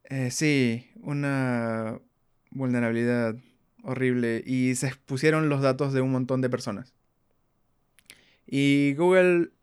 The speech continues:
o Alphabet, <laughs> debería decir, la mejor idea que tuvo fue,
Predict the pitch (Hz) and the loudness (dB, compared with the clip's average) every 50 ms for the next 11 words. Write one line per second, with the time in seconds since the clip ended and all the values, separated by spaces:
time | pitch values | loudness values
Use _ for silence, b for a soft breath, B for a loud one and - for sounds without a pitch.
0 | _ _ _ _ _ _ - 143 135 131 131 143 156 151 - 180 165 220 294 - | _ _ _ _ _ _ -6 -2 0 2 2 2 0 -2 -2 -4 -2 -2 -4 -6
1 | b b b b b b b _ _ _ _ _ - - - 151 143 135 127 131 | b b b b b b b _ _ _ _ _ -14 -6 -4 -2 0 0 0 0
2 | 139 147 147 143 165 170 - b b b b b b b b b b b b - | 0 0 -2 -2 -4 -8 -10 b b b b b b b b b b b b -18
3 | - - 147 143 139 135 139 135 139 139 131 - 170 170 170 175 180 165 165 151 | -10 -4 0 2 2 2 2 2 0 0 0 0 2 4 4 4 4 4 2 0
4 | - 175 175 175 165 160 - 160 160 160 156 156 151 147 143 139 131 131 135 131 | 2 2 4 2 2 2 2 2 4 4 6 4 4 4 2 2 0 0 -2 -4